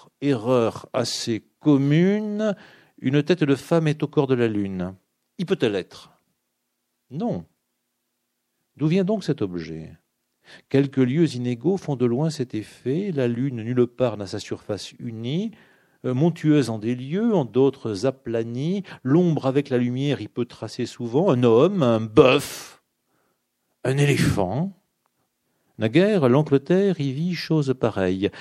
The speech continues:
La lunette plaçait un animal nouveau parut dans cet astre si beau, et chacun de crier « Merveille ! » Il était arrivé,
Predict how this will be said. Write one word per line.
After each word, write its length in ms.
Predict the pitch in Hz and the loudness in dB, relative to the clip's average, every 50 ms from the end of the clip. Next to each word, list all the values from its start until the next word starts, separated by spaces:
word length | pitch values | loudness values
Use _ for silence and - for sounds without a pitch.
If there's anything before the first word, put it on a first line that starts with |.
| - - - | -18 -16 -4
La 120 | - 123 123 | 0 0 2
lunette 340 | 139 170 180 185 175 - - | 2 2 2 0 0 0 -4
plaçait 520 | - - 139 135 - - - - 135 - - | -4 -2 -2 -2 -2 -6 -4 -4 -4 -2 -2
un 140 | 113 107 123 | -4 -2 0
animal 460 | 160 180 185 175 160 135 120 110 107 | 0 0 0 0 2 2 0 0 0
nouveau 460 | 110 127 147 147 127 127 151 196 202 | -2 -2 -4 -4 -2 -2 -2 -2 -2
parut 360 | - _ 151 135 - - 180 | 0 _ -2 -2 0 -2 -2
dans 140 | 151 139 127 | -2 -2 -4
cet 220 | - - 120 - | -2 -4 -4 -4
astre 280 | 165 165 - - - 123 | -4 -6 -4 -4 -6 -4
si 200 | - - - 127 | -4 -6 -10 -6
beau, 220 | 113 117 120 120 - - - - - | 2 4 4 4 2 0 -12 0 4
et 200 | 143 147 156 - | 4 4 4 4
chacun 640 | - - - - 214 214 - - 190 185 190 202 214 | 0 0 2 2 0 -2 0 2 2 4 4 2 2
de 120 | 180 156 | 2 0
crier « 680 | 151 156 - - 156 151 151 147 147 160 170 170 165 151 - _ _ _ _ _ _ _ _ | 0 0 -4 -6 -6 -2 0 2 2 4 2 2 0 -2 -6 _ _ _ _ _ _ _ _
Merveille ! » 840 | - 98 113 110 90 92 82 95 95 92 90 87 - - - - - - - _ _ _ _ _ _ _ _ _ _ _ _ _ _ _ _ | -6 -4 -4 -4 -4 -4 -6 -4 -4 -4 -6 -10 -14 -18 -20 -20 -20 -20 -20 _ _ _ _ _ _ _ _ _ _ _ _ _ _ _ _
Il 120 | - 208 190 | 0 2 2
était 180 | 226 226 - | 4 4 4
arrivé, 460 | 220 202 - 233 220 220 254 233 185 | 2 4 4 2 4 6 4 4 4